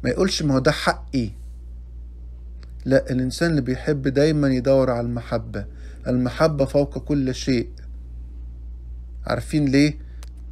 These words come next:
لأن لما جم حب يوصفوا ربنا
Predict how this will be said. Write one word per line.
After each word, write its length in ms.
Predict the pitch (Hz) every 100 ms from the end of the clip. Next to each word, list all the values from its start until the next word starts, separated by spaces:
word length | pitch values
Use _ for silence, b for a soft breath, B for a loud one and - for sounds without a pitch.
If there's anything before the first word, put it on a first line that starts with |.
| - - -
لأن 240 | 131 127
لما 300 | 127 131 127
جم 220 | 123 175
حب 320 | 165 170 165 143
يوصفوا 540 | 131 120 175 175 151
ربنا 540 | 127 123 143 127 110